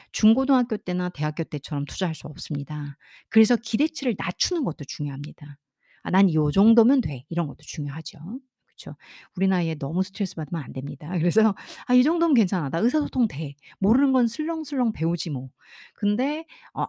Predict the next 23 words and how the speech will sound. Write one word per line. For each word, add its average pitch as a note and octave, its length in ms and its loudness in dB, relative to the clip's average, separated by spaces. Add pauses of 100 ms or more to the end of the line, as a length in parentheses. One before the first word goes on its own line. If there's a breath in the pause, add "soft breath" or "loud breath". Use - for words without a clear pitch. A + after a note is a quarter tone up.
알아들을 F#3+ 580 -2
수 - 120 -12
있고 G#3 340 -6
말을 E3 360 -2
하는 A#3+ 380 0
고 - 160 -8
단계까지 F3+ 640 -2
가려면 D3+ 440 -2 (640)
아주, F3 320 -2 (260)
아주 - 160 -4
많은 C3 240 -4
시간을 D3 300 -6
할애하셔야 F#3+ 580 -4
되고 C#4+ 460 -4 (400 loud breath)
그다음에 - 320 -10
노력과 E3+ 480 0
마음을 C3 380 -8
쓰셔야 G#3+ 320 -4
된다는 C#3 320 -6
거 C#3+ 80 -8
다시 F3+ 260 -2
한번 D3+ 380 0
강조드리겠습니다. C#3 1000 -6